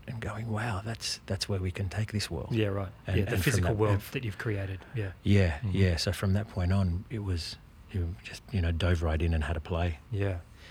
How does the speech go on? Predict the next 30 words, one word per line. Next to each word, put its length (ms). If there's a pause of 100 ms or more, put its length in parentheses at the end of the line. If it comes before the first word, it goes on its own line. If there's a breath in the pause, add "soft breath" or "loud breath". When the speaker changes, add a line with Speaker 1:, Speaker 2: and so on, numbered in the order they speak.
(140 loud breath)
Speaker 2:
Look, 200
then 200
in 260
Adelaide, 720
um, 280
obviously 380
you 140
played 440
Othello 540
to 160
great 360
acclaim. 540 (460 loud breath)
Now, 120
talk 240
to 80
me 80
a 40
little 160
bit 120
about 260
that 180
play, 260
because 680 (420 loud breath)
I 160
don't 140
even 240
know 280
if 200
it's 380 (300)
playable 600